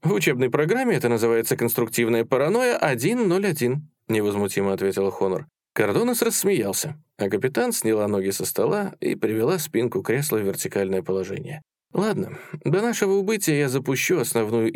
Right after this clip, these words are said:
идею в обсуждении с Гутерресом. Никакого давления, только прощупывание. С учетом того, что мы оставляем отряд лаков и кассеты, как скоро мы сможем отправиться отсюда?»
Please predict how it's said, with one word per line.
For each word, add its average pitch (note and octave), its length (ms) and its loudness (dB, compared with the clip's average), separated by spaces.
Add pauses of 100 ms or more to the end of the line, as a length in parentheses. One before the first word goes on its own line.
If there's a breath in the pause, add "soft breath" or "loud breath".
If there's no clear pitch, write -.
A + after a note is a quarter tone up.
идею D#3 360 2
в A#2+ 60 0
обсуждении A#2+ 760 0
с G#2+ 120 -2
Гутерресом. A2+ 840 -2 (220)
Никакого C#3 400 2
давления, A#3+ 600 0 (100)
только - 240 0
прощупывание. G#2 800 -4 (220)
С - 80 -16
учетом G3+ 300 2
того, G3 200 2
что E3 160 -2
мы F3+ 120 2
оставляем F3 460 2
отряд E3+ 280 2
лаков D#3+ 320 2
и D#3+ 60 0
кассеты, A2 640 2
как F#3+ 220 0
скоро A#3+ 260 0
мы A#3 100 2
сможем G#3+ 300 0
отправиться G3+ 480 0
отсюда?» F#3+ 380 0